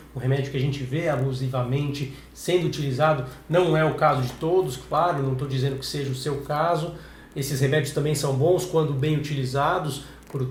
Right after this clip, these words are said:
pelo tempo certo, da maneira correta, mas fazendo essa ressalva pra gente entender que há sim uma questão crucial no uso destas medicações que podem, por exemplo, induzir a depressão,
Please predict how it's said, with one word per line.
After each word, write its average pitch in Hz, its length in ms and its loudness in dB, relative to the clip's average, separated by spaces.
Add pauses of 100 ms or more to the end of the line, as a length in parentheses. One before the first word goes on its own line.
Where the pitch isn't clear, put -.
(120)
pelo 156 220 0
tempo 175 380 0
certo, 160 360 -2
da 147 100 -2
maneira 143 300 2
correta, 147 460 -2 (400)
mas 175 380 -2 (260)
fazendo 160 400 0
essa 156 160 0
ressalva 160 440 0
pra 165 140 -4
gente 151 280 -6
entender 226 720 -2 (200)
que 190 280 -8 (180)
há 185 240 2
sim 180 440 -4 (360)
uma 156 220 0
questão 165 560 0 (240)
crucial 190 720 2 (220)
no 156 220 -2
uso 190 220 -4
destas 180 600 -2
medicações 160 840 -4 (160)
que 269 120 -8
podem, 185 380 4
por 180 180 -2
exemplo, 170 440 -2
induzir 160 460 -4
a 156 40 0
depressão, 185 640 -4